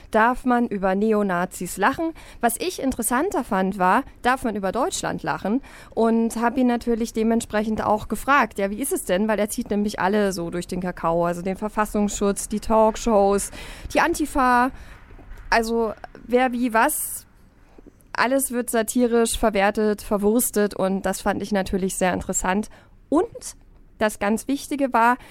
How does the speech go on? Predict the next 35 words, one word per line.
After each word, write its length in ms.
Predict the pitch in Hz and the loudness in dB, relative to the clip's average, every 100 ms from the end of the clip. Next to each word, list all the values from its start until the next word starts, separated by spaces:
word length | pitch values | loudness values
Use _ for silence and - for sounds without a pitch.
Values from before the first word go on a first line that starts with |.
| - | -14
es 160 | - - | -10 -2
gab 200 | 214 214 | -2 -2
vorher 600 | - 220 254 277 277 269 | -4 0 2 2 2 2
noch 240 | 247 247 | 2 0
so 160 | - 233 | -2 0
eine 160 | 226 214 | 0 0
Diskussion, 760 | 226 - 214 208 226 254 294 - - - - - - | -2 -4 -6 -2 2 4 4 0 -18 -20 -20 -20 -4
ob, 240 | - 226 220 _ - | 2 2 2 _ -8
äh, 220 | 220 214 | -4 -4
Brüggemann 480 | 208 220 214 196 190 | -2 0 2 0 -2
abgeschrieben 760 | 175 - 185 - 175 160 160 | -6 -6 -8 -6 -6 -6 -4
hat. 200 | 160 - | -6 -6
Und 360 | - 175 185 - | -6 -4 -4 -4
auf 300 | - 175 - | -4 -4 -4
diesen 280 | 190 190 | -4 -4
Plagiatsvorwurf 920 | 185 180 180 170 196 - 202 196 196 - | -2 -2 0 0 0 -2 -4 -2 -2 -2
hatte 160 | 196 | -2
ich 100 | 190 | -4
ihn 120 | 180 | -4
auch 160 | 170 170 | -4 -4
anges-, 420 | - 233 294 - | -4 -2 -4 -8
äh, 40 | - | -10
angesprochen. 960 | 226 220 123 226 247 - 240 262 262 - - - - - _ | -8 -6 -4 -4 -4 -4 -2 0 0 -2 -16 -20 -20 -20 _
Und 580 | 202 202 202 196 196 - - | 0 0 0 -2 -4 -8 -12
ja, 320 | - 180 180 190 | -4 -2 -4 -6
und 140 | 196 180 | -4 -2
darauf 260 | 175 180 | -2 0
hat 120 | 185 | -2
er 60 | 185 | -2
mir 120 | 180 | -2
natürlich 300 | 180 175 185 | -2 -4 -6
dann 140 | 175 165 | -4 -4
auch 240 | 165 - | -6 -6
noch 160 | 190 - | -8 -6
geantwortet. 640 | - - - - - | -8 -8 -10 -12 -16